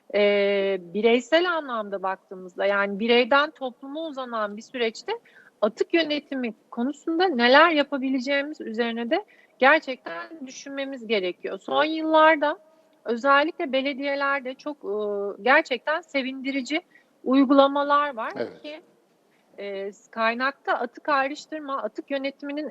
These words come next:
Speaker 1: en önemli aşamalarından bir tanesidir genel anlamda baktığınızda. E, belediyeler mesela farklı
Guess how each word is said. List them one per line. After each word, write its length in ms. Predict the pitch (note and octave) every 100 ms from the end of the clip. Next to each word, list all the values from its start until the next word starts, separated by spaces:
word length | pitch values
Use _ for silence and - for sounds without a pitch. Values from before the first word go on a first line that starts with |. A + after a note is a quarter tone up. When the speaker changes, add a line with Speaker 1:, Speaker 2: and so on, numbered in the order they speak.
| -
Speaker 1:
en 160 | C#4
önemli 440 | D#4+ D4 B3 G#3+ G3
aşamalarından 920 | G3+ - G3 F#3+ F#3 F#3 F3+ F3 F3+
bir 60 |
tanesidir 640 | - F3 E3+ F#3 - F#3 F3+
genel 400 | G3+ G3 G3+ F#3+
anlamda 460 | F#3 F3+ F3+ F3+
baktığınızda. 720 | F3+ F#3+ _ G3 G3 G#3 F#4+ A4+ _ - - - - _ -
E, 440 | G3+ G3 G3 G3+ G3
belediyeler 760 | A#3+ B3+ C#4 D4 D4+ D#4 E4+
mesela 540 | E4+ C#4+ - A#3 C4 E4+
farklı 480 | - C4+ - D4+